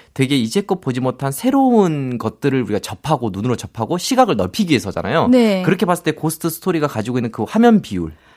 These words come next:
Speaker 2: 신기하긴
Speaker 1: 어,
Speaker 2: 하더라고요.
Speaker 1: 네, 그렇죠. 그리고 유령의 시각을 마치 보여주는 듯한 그, 어, 양 사이드에 있는 꼭지점의 그 둥근 테두리들, 이런 것들을 통해서 약간의 그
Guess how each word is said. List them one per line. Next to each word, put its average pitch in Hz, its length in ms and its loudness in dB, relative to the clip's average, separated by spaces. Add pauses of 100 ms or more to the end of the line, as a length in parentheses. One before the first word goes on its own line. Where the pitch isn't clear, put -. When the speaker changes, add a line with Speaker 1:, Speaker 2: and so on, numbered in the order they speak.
(140)
Speaker 2:
신기하긴 311 480 2
Speaker 1:
어, 247 40 0
Speaker 2:
하더라고요. 214 280 -4
Speaker 1:
네, 120 160 2
그렇죠. 208 280 -4
그리고 170 420 2
유령의 196 440 2
시각을 196 580 0
마치 160 640 0
보여주는 139 400 2
듯한 147 380 -6
그, 117 260 -4 (360)
어, 92 160 -2 (260)
양 139 480 0 (140)
사이드에 170 480 -2
있는 127 260 -2
꼭지점의 156 540 -2
그 107 200 -8
둥근 143 440 0
테두리들, 131 540 -6 (200)
이런 165 220 4
것들을 185 300 0
통해서 156 440 -2
약간의 156 560 0
그 113 400 -4